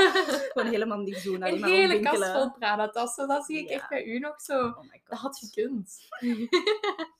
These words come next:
Speaker 2: Maar ik ben blij dat je toch een carrièrepad hebt
Speaker 1: Ja, hè?
Speaker 2: gekozen. Ja, ja, ja.
Speaker 1: Ik ben ook blij.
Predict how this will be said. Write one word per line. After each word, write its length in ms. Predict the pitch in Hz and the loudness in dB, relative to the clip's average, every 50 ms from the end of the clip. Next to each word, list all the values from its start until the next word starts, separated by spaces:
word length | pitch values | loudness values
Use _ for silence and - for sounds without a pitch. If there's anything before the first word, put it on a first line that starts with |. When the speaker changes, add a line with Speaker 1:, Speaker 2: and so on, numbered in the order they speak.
| _ _ _ _ _ _ _ _ _ _ _ _ _ _ - - - - - - - - | _ _ _ _ _ _ _ _ _ _ _ _ _ _ -18 -18 -16 -16 -18 -20 -6 -2
Speaker 2:
Maar 100 | 247 240 | 2 2
ik 60 | 240 | 4
ben 100 | 247 233 | 4 4
blij 140 | 240 240 240 | 4 4 4
dat 160 | 247 240 240 | 4 2 0
je 80 | 240 | -2
toch 160 | 214 - 214 208 | -6 -4 -4 -2
een 120 | 196 196 | -2 -4
carrièrepad 600 | 196 196 185 190 185 185 180 185 180 180 165 - | -4 -6 -8 -10 -10 -8 -8 -8 -8 -8 -8 -8
hebt 120 | - 190 190 | -8 -6 -4
Speaker 1:
Ja, 100 | 165 156 156 | -4 -2 -2
hè? 80 | 165 202 | -2 -2
Speaker 2:
gekozen. 440 | 320 190 190 190 196 190 190 _ _ _ | -2 -4 -4 -6 -8 -10 -10 _ _ _
Ja, 240 | 208 202 190 180 175 | -8 -8 -8 -8 -10
ja, 80 | 165 - | -12 -14
ja. 260 | - - - - - _ _ _ _ _ _ | -14 -14 -16 -16 -20 _ _ _ _ _ _
Speaker 1:
Ik 180 | - - - _ | -20 -20 -20 _
ben 120 | - - - - | -18 -18 -18 -18
ook 80 | - - | -20 -20
blij. 220 | - - - - | -18 -18 -18 -18